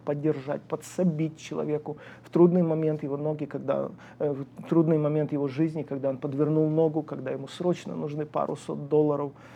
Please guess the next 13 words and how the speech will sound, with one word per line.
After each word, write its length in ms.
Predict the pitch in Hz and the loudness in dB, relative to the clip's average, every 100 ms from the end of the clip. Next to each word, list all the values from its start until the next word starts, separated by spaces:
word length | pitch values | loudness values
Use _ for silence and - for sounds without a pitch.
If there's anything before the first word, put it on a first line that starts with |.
| - - - - - - - - | -20 -20 -20 -20 -20 -16 -12 2
Это 400 | 160 151 143 - | 2 6 4 2
замечательная 920 | 120 151 156 151 - 160 135 131 131 | 4 6 6 2 4 4 4 0 0
возможность, 720 | 131 135 147 165 180 190 190 - | 0 2 4 4 4 0 -4 -4
и 140 | 160 139 | 0 2
за 280 | 123 151 - | 6 6 6
этот 340 | 170 151 135 - | 4 4 0 -4
прошедший 640 | - 131 - 143 - 143 | -4 -2 -2 -4 -4 -6
год, 320 | 127 151 185 | 0 2 2
который 300 | - 156 151 | 0 -4 -6
сейчас 240 | - 156 131 | -2 -4 -2
заканчивается, 720 | 147 160 151 147 151 151 143 | -2 2 0 0 -4 -6 -4
двадцать 360 | 123 131 - | -2 -2 -4
первый, 400 | - 165 165 165 | 0 2 4 0